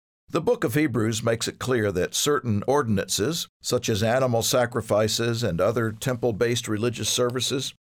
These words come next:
are no longer required of Christians under the terms of the new covenant. However, the author specifically states that there remains, therefore, a rest for the people of God.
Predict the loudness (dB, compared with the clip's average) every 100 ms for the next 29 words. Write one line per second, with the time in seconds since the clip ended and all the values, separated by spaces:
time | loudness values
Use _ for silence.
0 | 0 2 4 4 4 2 2 0 2 4
1 | 4 4 -2 -2 -2 0 -2 0 0 0
2 | -2 -2 0 0 0 -2 -2 0 -2 0
3 | -2 -2 -6 -10 _ _ _ -2 2 4
4 | 2 2 -2 -2 2 4 4 2 0 0
5 | -2 0 2 0 0 -4 -2 -2 0 0
6 | 0 -4 0 2 2 -2 _ _ _ _
7 | _ -8 0 2 2 2 2 2 2 2
8 | 2 0 0 -6 _ 0 0 0 -2 -2
9 | -2 -2 -2 0 0 0 0 -4 -4 -4
10 | -2 -2 -2 0 -2 0 -2 0 0 0
11 | -4